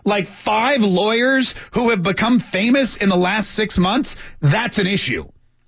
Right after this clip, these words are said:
That's a breakdown in the American political system. You're supposed to know who's number one on the Billboard charts. You're supposed to know who's number one at the box office. You're supposed to know the president,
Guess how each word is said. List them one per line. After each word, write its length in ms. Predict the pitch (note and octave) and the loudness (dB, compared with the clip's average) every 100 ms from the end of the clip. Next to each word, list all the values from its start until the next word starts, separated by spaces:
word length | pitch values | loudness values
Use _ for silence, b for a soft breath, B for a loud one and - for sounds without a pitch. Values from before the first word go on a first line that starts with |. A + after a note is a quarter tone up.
| - - | -10 -4
That's 300 | A3+ B3+ G#3 | -2 -2 2
a 80 | |
breakdown 840 | F3+ C#3 A3+ C#4+ C4+ D#3+ D3 D3 - | 2 4 2 0 0 0 2 0 0
in 180 | F3+ F#3 | 0 0
the 100 | F3 | 2
American 480 | F3+ G#3 G#3 G#3 D#3+ | 2 2 2 2 2
political 360 | F3 F#3 E3 | 2 2 0
system. 400 | C#3+ C#3 - E2 - B B | 0 -2 -2 -6 -8 B B
You're 220 | G#3+ E4 | 0 2
supposed 440 | C#4 A#3 C4 A3 | 2 2 2 0
to 80 | A3 | 2
know 360 | G3 G3 G3 F#3 B B | 2 2 2 0 B B
who's 320 | A#3 C4 F#3+ | -2 0 2
number 320 | G#3+ C4 C4 C4+ | 2 2 2 4
one 220 | C#4 C#4+ | 2 0
on 120 | C#4 | 0
the 80 | D4 | -2
Billboard 500 | D#4 D4 G#3+ G#3+ D#3 | 0 2 4 2 2
charts. 460 | - A2+ - - - B B | 0 -2 -4 -10 -10 B B
You're 220 | A#3 C#4 | 0 2
supposed 380 | C4 A#3 C4+ B3+ | 2 2 0 0
to 80 | A#3 | 0
know 260 | A3+ A3+ - B | 0 0 -2 B
who's 280 | G#3 C4 G3 | -2 0 0
number 260 | B3 B3 B3+ | 0 2 2
one 220 | A#3+ B3+ | 2 0
at 80 | B3 | 0
the 80 | |
box 320 | C4+ A#3+ - F3+ | 0 -2 -2 -2
office. 340 | B2+ B2 B2+ | 0 -2 0
You're 140 | F#3 | 0
supposed 340 | B3+ A#3 B3 G#3+ | 2 2 0 0
to 60 | |
know 160 | G#3 A3 | 0 0
the 80 | D#3 | 0
president, 580 | F3 G3+ F3+ G3 G3 | 0 0 2 0 0